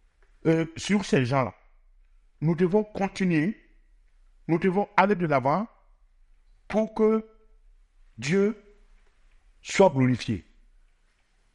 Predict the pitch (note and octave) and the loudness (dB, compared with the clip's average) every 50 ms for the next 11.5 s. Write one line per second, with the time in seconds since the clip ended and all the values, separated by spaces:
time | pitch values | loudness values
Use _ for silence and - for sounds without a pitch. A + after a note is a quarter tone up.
0 | _ _ - B2+ D3 D#3+ E3 E3 D#3 E3 D#3+ D3 - G3+ G#3 A3 A3+ - - _ | _ _ -2 0 2 2 2 2 2 0 -2 2 4 4 4 4 4 0 -6 _
1 | _ _ _ _ _ _ _ - C3 D3 C#3+ - - G3+ - - C3+ C3 - F3+ | _ _ _ _ _ _ _ -2 0 0 0 2 0 0 0 2 -2 0 2 2
2 | F3+ F3+ E3 G3 F#3+ G3 - _ _ _ _ _ - _ _ _ _ _ _ _ | 0 2 2 0 -4 -4 -8 _ _ _ _ _ -20 _ _ _ _ _ _ _
3 | _ _ _ - _ _ _ - - C#3 C3+ E3 E3 - - - _ _ _ _ | _ _ _ -20 _ _ _ -2 -2 0 2 0 -2 -2 -4 -20 _ _ _ _
4 | _ _ _ - - - B2 - C3+ B2 A2 - - G2 E2 D2+ - _ _ _ | _ _ _ -14 -4 -2 -2 2 2 0 0 0 -2 -2 -2 -4 -16 _ _ _
5 | _ _ _ _ _ _ _ _ _ _ _ _ _ _ _ _ - A#2 C#3+ D3 | _ _ _ _ _ _ _ _ _ _ _ _ _ _ _ _ -2 2 2 4
6 | D3 C#3+ C#3 D3 D3 D3 B2 C#3 C#3 C#3 F3+ F3 - - C#3 C3+ C#3 C#3+ C#3 - | 4 2 0 2 2 2 4 2 4 4 2 0 2 0 0 0 0 -2 -4 -4
7 | - - - C3 B2 - - F3 - _ _ _ _ _ - _ _ _ - _ | -12 -8 0 0 0 0 -2 -10 -12 _ _ _ _ _ -20 _ _ _ -20 _
8 | _ _ _ _ - - _ _ _ _ _ _ _ - E3 D#3+ F3 F#3 - - | _ _ _ _ -20 -20 _ _ _ _ _ _ _ 2 2 4 4 4 0 -2
9 | - - E3 E3+ F3 F3 F3 - - - _ - _ _ _ _ _ _ _ _ | 2 4 4 4 4 0 -2 -6 -16 -20 _ -20 _ _ _ _ _ _ _ _
10 | _ _ _ _ _ _ _ - E3+ E3+ E3 E3+ E3 E3 - - - - C3+ C3+ | _ _ _ _ _ _ _ 0 2 4 4 4 2 0 -6 -4 -2 0 2 2
11 | A#2+ - C3 G#2+ - - C#3 C#3 C#3+ | 0 0 -2 -2 0 0 0 0 0